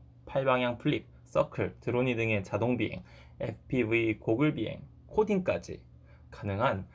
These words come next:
미니 드론계의 팔방 미인이라고 소개해드렸습니다. 어, 쉬-, 나머지 기능들은 사용하시면서 뭐 쉽게 알 수 있지만 다소 낯설게 느껴지는 기능인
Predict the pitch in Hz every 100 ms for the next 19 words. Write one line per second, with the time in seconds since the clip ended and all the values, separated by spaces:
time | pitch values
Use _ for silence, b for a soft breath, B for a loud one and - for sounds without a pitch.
0 | B B - 131 170 143 123 117 104 101
1 | 131 151 - 208 208 214 202 127 113 110
2 | 104 95 131 - - - 170 143 107 95
3 | - 98 92 - - - - - - B
4 | B B B - 104 98 95 - - B
5 | B - 117 208 247 196 185 185 175 131
6 | 139 113 95 170 190 180 180 190 170 156
7 | 147 143 139 131 107 101 - - 143 139
8 | 135 - 107 101 - 104 - 101 98 113
9 | 170 - b b - - - 117 107 98
10 | - 175 185 180 143 - 131 113 113 107
11 | 104 101 127 107